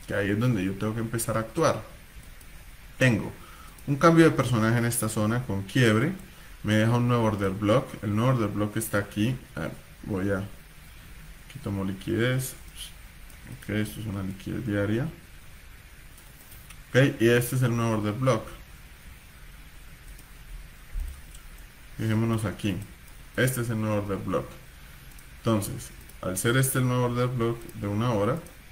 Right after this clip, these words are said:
aquí yo tenía el quiebre. Voy a inventarme aquí esto rápidamente. Break,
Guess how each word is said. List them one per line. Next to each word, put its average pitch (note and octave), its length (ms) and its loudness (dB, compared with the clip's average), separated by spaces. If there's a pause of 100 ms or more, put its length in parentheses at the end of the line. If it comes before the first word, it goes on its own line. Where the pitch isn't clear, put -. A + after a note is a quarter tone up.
(760)
aquí G2+ 220 -8
yo G2 100 -2
tenía G2 520 -4
el F#2+ 160 -6 (380)
quiebre. A2 420 0 (3750)
Voy F2+ 180 0
a G#2 40 4
inventarme F#2+ 600 0
aquí F#2+ 260 -6
esto G2 260 -8
rápidamente. F2+ 760 -6 (2500)
Break, F2 400 -2